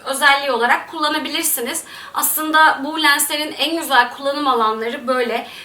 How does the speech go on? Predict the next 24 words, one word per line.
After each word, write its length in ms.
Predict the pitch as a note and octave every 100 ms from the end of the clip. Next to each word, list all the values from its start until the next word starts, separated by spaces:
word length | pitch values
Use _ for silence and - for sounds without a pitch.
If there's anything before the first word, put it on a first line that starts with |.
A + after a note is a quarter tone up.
| -
Ben 200 | C4+ C#4+ D4
hem 160 | D#4 E4
ön 200 | C4+ D4
tarafta 540 | E4 D4+ A#3+ - A#3 C#4+
hem 200 | D4 C#4+
de 100 | C#4
arka 380 | - B3+ B3+ E4
tarafta, 600 | D#4+ B3 - - D4 E4 - - -
e, 500 | - C4 B3+ B3+ C4
kamerasını 600 | - C#4 D4 C#4 B3 G#3+
koyarak 480 | - C#4+ C4+ A#3 -
geniş 260 | C4+ C#4 C#4
açı 340 | - A#3 - C4
lens 260 | C4 C4+
olarak 360 | A#3 G3 A#3 -
bunu 140 | C#4
kullanabiliyorum. 840 | - D#4 C#4 D4 D4+ D4+ D4 - D#4 - - - -
E, 220 | C4+ C4+
çok 180 | - -
kısa 200 | - C4+
böyle 220 | C4+ C4
ufak 340 | B3+ D4 C#4
tefek 320 | C#4 C#4 C4+ -
size, 420 | A#3+ A#3 C4+